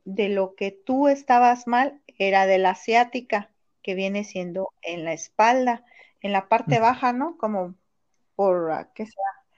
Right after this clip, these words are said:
Speaker 1: Sí, ¿no? Como la
Speaker 2: Sí.
Speaker 1: arribita de la cadera.
Speaker 2: Sí, recorre
Speaker 1: Y
Speaker 2: la
Speaker 1: por
Speaker 2: pierna,
Speaker 1: ahí
Speaker 2: la nalga. Ajá.
Speaker 1: sale el plexo solar, porque el chakra es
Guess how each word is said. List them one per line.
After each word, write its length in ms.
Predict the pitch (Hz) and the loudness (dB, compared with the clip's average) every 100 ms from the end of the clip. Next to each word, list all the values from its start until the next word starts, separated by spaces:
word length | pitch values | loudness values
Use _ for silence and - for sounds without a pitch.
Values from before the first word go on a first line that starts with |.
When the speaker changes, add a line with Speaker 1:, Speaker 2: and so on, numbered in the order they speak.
| _ _ _ | _ _ _
Speaker 1:
Sí, 220 | _ 254 247 | _ -4 -2
¿no? 280 | 240 339 - | -2 -6 -6
Como 280 | 208 196 190 | -8 -6 -6
la 120 | 180 - 170 | -6 -4 -4
Speaker 2:
Sí. 220 | 165 151 - - | 0 0 0 -6
Speaker 1:
arribita 300 | 233 233 - 247 | -8 -4 0 2
de 80 | 240 | 2
la 100 | 185 - | 0 -8
cadera. 380 | 185 190 240 233 _ _ - | -6 -4 -4 -8 _ _ -2
Speaker 2:
Sí, 80 | 156 - | -2 -4
recorre 320 | - 139 151 | -8 0 2
Speaker 1:
Y 60 | 139 | 2
Speaker 2:
la 40 | |
Speaker 1:
por 160 | 226 226 | 4 4
Speaker 2:
pierna, 320 | 226 233 349 466 | 4 2 0 -4
Speaker 1:
ahí 60 | - | -6
Speaker 2:
la 160 | 247 | -6
nalga. 500 | - 127 135 139 139 - _ 120 - _ _ _ _ _ _ 120 | -6 -6 -6 -6 -8 -14 _ -18 -18 _ _ _ _ _ _ -8
Ajá. 200 | 120 185 | -2 2
Speaker 1:
sale 240 | 220 220 | 4 4
el 120 | 220 | 0
plexo 360 | 220 214 - 226 | -4 -6 -6 -10
solar, 520 | 240 240 302 320 - _ _ _ _ _ _ _ _ _ _ _ _ _ _ - | -6 -2 -2 -4 -16 _ _ _ _ _ _ _ _ _ _ _ _ _ _ -4
porque 480 | 226 226 233 208 208 | -2 -2 0 0 0
el 140 | 208 | -2
chakra 560 | - 247 247 311 - 220 | 0 0 2 0 0 -2
es 240 | 214 - | -4 -8